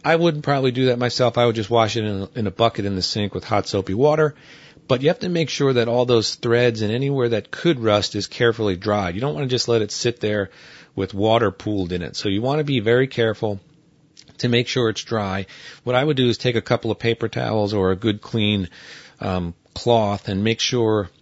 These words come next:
that any of the threads that, that have some, um, exposed cast iron, to make sure that those are dry. Once you have that done, then um, you wanna be real careful. Run some bread through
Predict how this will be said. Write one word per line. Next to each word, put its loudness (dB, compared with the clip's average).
that 0
any 0
of 2
the 0
threads 0
that, -4
that 0
have 0
some, -2
um, -6
exposed -2
cast -2
iron, -2
to -4
make -2
sure -2
that -4
those 0
are -2
dry. -4
Once 2
you 4
have 2
that 0
done, 0
then 2
um, -2
you -2
wanna 0
be -2
real 2
careful. 0
Run 2
some -4
bread 0
through -4